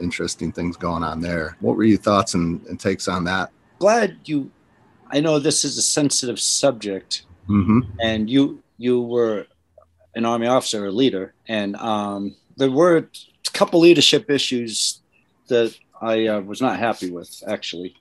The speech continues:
Speaker 2: And there was one situation where I was given a brief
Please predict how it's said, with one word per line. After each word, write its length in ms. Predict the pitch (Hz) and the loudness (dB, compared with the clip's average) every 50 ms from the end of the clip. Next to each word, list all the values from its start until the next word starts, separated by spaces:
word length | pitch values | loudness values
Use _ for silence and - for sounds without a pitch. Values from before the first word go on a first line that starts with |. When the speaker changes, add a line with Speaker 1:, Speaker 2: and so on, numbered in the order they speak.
| _ _ | _ _
Speaker 2:
And 280 | 143 139 131 131 131 135 - | 0 2 2 2 2 0 0
there 160 | 175 180 175 | 2 2 4
was 320 | 170 165 151 127 - - - | 4 2 2 0 -4 -8 -6
one 480 | 147 185 196 202 202 196 190 180 127 - - | -4 -2 -2 -2 -2 -4 -6 -8 -10 -12 -10
situation 1120 | - - - 156 - - - 151 147 139 135 131 131 120 - - 131 123 123 127 123 - - _ | -8 -6 -6 -4 -4 -4 -2 0 0 2 2 2 2 0 0 -2 -2 -2 -2 -4 -4 -6 -10 _
where 140 | - 123 120 | -6 -4 -2
I 40 | 117 | -2
was 140 | 117 110 110 | -2 -4 -4
given 240 | - 135 123 131 131 | -4 -4 -2 0 -2
a 40 | |
brief 520 | 120 104 110 113 113 113 113 110 - - | -2 -2 -2 -2 0 0 0 -2 -4 -8